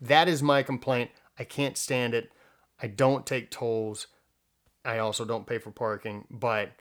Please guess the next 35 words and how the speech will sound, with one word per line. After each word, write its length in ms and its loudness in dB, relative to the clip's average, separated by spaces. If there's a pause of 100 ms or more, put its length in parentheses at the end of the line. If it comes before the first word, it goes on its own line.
(720)
the, 260 -8
the 140 -2
toll, 400 0
the 140 -6
toll 300 2
system 580 -6
is 140 -8
such 500 -2
a 80 -4
freaking 360 -8
scam. 480 -6 (760)
I 80 6
remember 280 4
going 200 0
through 140 -6
New 120 -4
York 240 -4
City 500 -6
and 120 -6
having 180 -8
to 60 -10
pay, 380 -6
like, 240 -12
five 360 -4
bucks 260 -6
just 160 -12
to 60 -14
get 100 -6
on 80 -6
the 80 -10
George 240 -8
Washington 520 -10
Bridge. 360 -10
I'm 60 -14
like, 160 -12